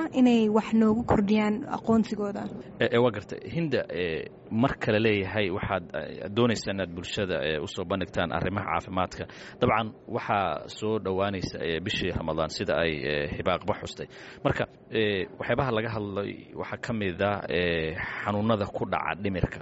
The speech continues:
Speaker 2: Ma waxaad arkayseen, eh, Soomaalida gobolka inuu dhibaato ay ka haysato xanuunada maskaxda ku dhaco kale ama dadka,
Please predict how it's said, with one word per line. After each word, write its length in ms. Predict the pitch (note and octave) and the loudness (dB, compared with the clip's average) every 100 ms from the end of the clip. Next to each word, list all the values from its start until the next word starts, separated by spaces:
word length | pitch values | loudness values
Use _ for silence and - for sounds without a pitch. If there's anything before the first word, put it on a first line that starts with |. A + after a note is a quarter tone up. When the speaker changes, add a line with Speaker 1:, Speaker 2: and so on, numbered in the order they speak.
| - | -2
Speaker 2:
Ma 60 | B2 | -2
waxaad 220 | B2+ A#2+ | 0 0
arkayseen, 520 | C3 - A2 - G#2+ G#2 | 0 0 -6 -2 -4 -4
eh, 80 | F#2 | -10
Soomaalida 540 | - G2+ G#2 A2+ G2 | -8 -4 -2 0 -2
gobolka 380 | F#2 G#2 F#2+ - | 0 0 0 -2
inuu 560 | F2+ G2+ F#2 F2 F2 - | -4 -2 -2 -4 -6 -4
dhibaato 400 | G2+ G2+ G2 - | 0 2 0 -2
ay 120 | G2+ F#2+ | -2 -2
ka 120 | G#2+ | -2
haysato 480 | F#2 - F2+ A2 - - - - | -4 -6 -8 -6 -6 -8 -18 -10
xanuunada 460 | - G2 G2+ G2+ | -2 2 4 4
maskaxda 440 | F#2+ - G#2 G2+ F#2 | 2 -2 -6 -4 -2
ku 120 | G#2+ | 0
dhaco 280 | F2 E2+ F2 | 0 2 0
kale 200 | - F2+ | 0 0
ama 220 | E2 F2+ | 0 -2
dadka, 340 | F2 A2 - | -2 -2 0